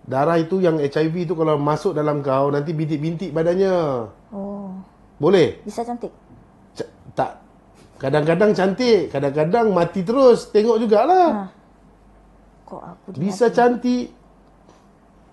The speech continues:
Speaker 2: Bisa cantik, aku okey aja.
Speaker 1: Mana aku nak tahu darah tu bisa kau cantik ke tak cantik?
Speaker 2: Terus mana kau mau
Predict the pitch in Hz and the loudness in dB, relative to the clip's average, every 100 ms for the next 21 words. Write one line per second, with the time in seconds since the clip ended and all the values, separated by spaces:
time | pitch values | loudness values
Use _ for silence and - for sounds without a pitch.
0 | _ _ _ _ 220 214 214 208 190 - | _ _ _ _ -12 -10 -8 -8 -10 -12
1 | - 196 - 214 208 214 220 214 190 - | -14 -16 -10 -12 -8 -8 -8 -10 -16 -20
2 | _ _ - 196 294 - 208 202 214 214 | _ _ -4 0 2 2 2 4 6 6
3 | 214 208 226 175 196 220 202 208 202 190 | 6 2 0 0 0 0 2 2 2 0
4 | 226 202 196 208 294 359 339 - - _ | 0 0 2 2 6 6 6 0 -18 _
5 | _ _ _ _ _ _ _ _ - 453 | _ _ _ _ _ _ _ _ -8 -2
6 | 554 523 494 349 233 220 220 220 220 | -2 -2 -4 0 0 0 -2 -4 0